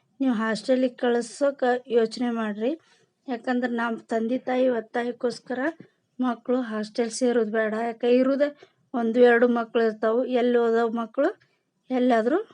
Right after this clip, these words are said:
ಓದ್ತಾರ. ಯಾಕಂದ್ರೆ ಸುಮ್ನೆ ಮಾನಸಿಕವಾಗಿ ನಾವು ತೊಂದ್ರೆ ಕೊಟ್ಟಂಗೆ ಆಗಿರ್ಬಾರ್ದು. ಯಾಕಂದ್ರೆ ಎಲ್ರೂ ಯೋಚನೆ ಮಾಡಿ ಆ ಮಕ್ಳಿಗೆ ಕೇಳಿ, "ನೀವು ಹಾಸ್ಟೆಲ್ಗೆ ಹೋಗ್ತೀರಾ?" ಅಂತ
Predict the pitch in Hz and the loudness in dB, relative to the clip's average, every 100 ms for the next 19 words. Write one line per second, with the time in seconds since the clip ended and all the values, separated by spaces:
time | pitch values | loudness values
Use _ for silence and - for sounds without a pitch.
0 | _ 320 262 240 233 214 202 277 - _ | _ -6 -2 -2 -2 -6 -6 -8 -10 _
1 | _ _ _ _ _ _ _ - - - | _ _ _ _ _ _ _ -20 -16 -14
2 | 220 226 254 226 233 240 240 247 247 233 | -8 -6 -4 -6 -6 -4 0 0 0 0
3 | 254 269 294 285 269 262 262 330 - - | -2 -4 -6 -2 0 0 -2 -6 -12 -20
4 | _ - 247 240 247 226 220 247 247 220 | _ -8 -6 -4 -2 -2 0 -2 -2 -4
5 | 226 240 285 370 _ - 226 226 214 226 | -4 -2 -2 -4 _ -12 -8 -6 -4 -6
6 | 214 208 214 285 320 _ _ _ _ _ | -4 -6 -4 -6 -6 _ _ _ _ _
7 | _ _ _ _ _ _ _ _ _ _ | _ _ _ _ _ _ _ _ _ _
8 | _ _ _ _ _ _ _ _ _ _ | _ _ _ _ _ _ _ _ _ _
9 | - 339 247 254 247 247 254 247 233 233 | -10 -6 -4 -2 0 2 2 2 0 2
10 | 254 247 262 254 240 220 247 247 247 247 | 4 4 4 4 2 0 0 2 2 4
11 | 254 247 269 - - _ _ - 233 233 | 4 4 2 -2 -14 _ _ -8 -2 0
12 | 247 - 262 - - 240 254 247 226 254 | 0 2 2 2 0 4 6 8 8 6
13 | 240 208 214 - 262 247 226 220 - - | 6 4 0 0 0 0 0 0 -2 0
14 | 233 240 220 | 4 4 2